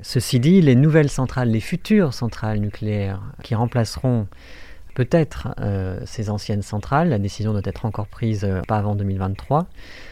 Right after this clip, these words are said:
ces nouvelles centrales, elles, voient leur coût, euh, exploser parce que les contraintes techniques, euh, de sécurité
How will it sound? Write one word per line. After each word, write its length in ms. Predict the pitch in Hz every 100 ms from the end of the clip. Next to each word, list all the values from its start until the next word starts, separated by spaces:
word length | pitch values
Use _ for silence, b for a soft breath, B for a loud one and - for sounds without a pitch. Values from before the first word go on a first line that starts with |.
| B B -
ces 260 | - 117
nouvelles 280 | 127 139 139
centrales, 580 | - 113 - 160 180 156
elles, 320 | - 170 170
voient 280 | 127 110 131
leur 220 | 131 110
coût, 340 | - - 170 170
euh, 160 | 117 -
exploser 580 | 123 - 123 113 135 175
parce 220 | 123 -
que 80 | 120
les 100 | 107
contraintes 640 | - 131 - 135 127 120 -
techniques, 640 | 135 120 135 139 - 131 -
euh, 600 | 107 104 101 98 95 95
de 80 | 101
sécurité 680 | - 117 120 110 - 123